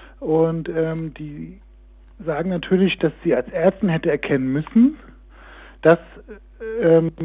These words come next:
das fahrlässig, oder dass das, dass das, was dann passiert ist, zu einer, äh, Erkrankung bei dem Sohn führen kann, ja, oder zu den Folgen bei dem Sohn führen kann.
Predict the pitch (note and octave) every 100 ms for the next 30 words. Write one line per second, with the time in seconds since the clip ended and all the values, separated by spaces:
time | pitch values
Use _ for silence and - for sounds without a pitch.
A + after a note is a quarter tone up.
0 | D#3+ F3 E3 - D#3+ - D#3+ G3+ G#3 -
1 | D3 C3 C3+ C3 - - - C3+ - -
2 | - E3 F3+ - - - - - C#3 -
3 | C#3+ C3+ B2+ - F3 F#3+ E3+ - F3 D#3
4 | D3+ C#3+ C#3+ D3 D3 C#3 - D#3 E3 C#3+
5 | C3+ C3+ C3 B2 - F3+ - A3 C4 -
6 | - - C3 C3 F3 F#3+ - - - -
7 | - C3+ - B2+ A#2+ D3 F3 F3+ F3 E3+
8 | E3+ E3 F3 F3 F3 F3